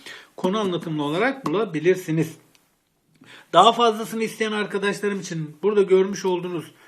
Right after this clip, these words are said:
kazanım kavrama, tekrar testleri, çalışma soruları, çalışma defteri, ogen materyal soru bankası, mobil uygulamaları hepsinin arkadaşlar hem matematik hem de fizik dersine ait olmak üzere ayrı ayrı oynatma listeleri kanalımda mevcuttur.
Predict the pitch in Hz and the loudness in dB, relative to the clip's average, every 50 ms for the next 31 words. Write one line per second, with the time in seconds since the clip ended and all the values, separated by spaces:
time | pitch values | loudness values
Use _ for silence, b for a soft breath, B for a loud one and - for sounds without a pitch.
0 | B B B B B B - 180 165 170 190 190 185 185 196 185 180 180 180 190 | B B B B B B -2 -2 0 0 0 -4 -2 -2 2 2 2 2 2 -2
1 | 185 180 180 165 160 180 180 175 175 185 180 160 170 180 170 - 170 156 156 156 | -4 -2 -4 -6 -2 -2 -4 -4 -2 -4 -4 -2 -2 -4 -4 -2 -4 -4 -4 -6
2 | 170 170 175 180 185 185 180 175 160 156 156 156 180 170 180 175 165 185 175 165 | -10 -8 -6 -4 -4 -4 -4 -4 -6 -6 -6 -8 -6 -6 -6 -6 -4 -4 -4 -4
3 | 165 160 170 175 170 175 170 170 185 175 170 165 180 165 165 170 170 160 - - | -4 -4 -6 -6 -6 -8 -8 -8 -8 -8 -8 -8 -8 -8 -6 -8 -8 -10 -10 -10
4 | 165 170 170 170 170 170 165 170 170 170 165 170 170 185 196 - - - 160 214 | -10 -8 -6 -6 -6 -4 -4 -6 -6 -6 -6 -6 -4 -4 -4 -4 -4 -2 2 2
5 | 277 269 - - - 190 180 175 170 160 156 - - 156 151 160 160 - - 233 | 2 2 2 -4 -8 -8 -6 -4 -4 -6 -6 -6 -8 -6 -6 -6 -6 -4 -4 -4
6 | 233 226 B B B B B B B B - 220 247 247 240 - 240 247 233 233 | -4 -4 B B B B B B B B -4 0 2 2 0 0 -2 -4 -4 -6
7 | 220 226 214 214 220 208 214 208 214 196 202 214 208 196 - 190 190 196 196 190 | -6 -6 -4 -4 -4 -4 -6 -8 -10 -4 -2 -2 -2 -2 -4 -6 -6 -4 -4 -4
8 | - 190 185 185 185 185 185 180 165 - 175 165 185 196 - - 160 170 185 196 | -2 -2 -2 -2 -2 -4 -6 -10 -8 -8 -10 -8 -6 -6 -6 -4 -2 0 0 0
9 | 220 220 196 170 165 165 170 185 180 185 180 170 160 - - 151 131 123 127 - | 0 0 -2 -2 -4 -4 -6 -8 -8 -10 -10 -12 -12 -10 -8 -6 -6 -6 -8 -8
10 | 143 139 156 170 185 185 185 196 190 196 196 185 196 196 196 - 214 | -6 -6 -6 -6 -6 -8 -8 -6 -6 -6 -6 -6 -8 -10 -8 -8 -10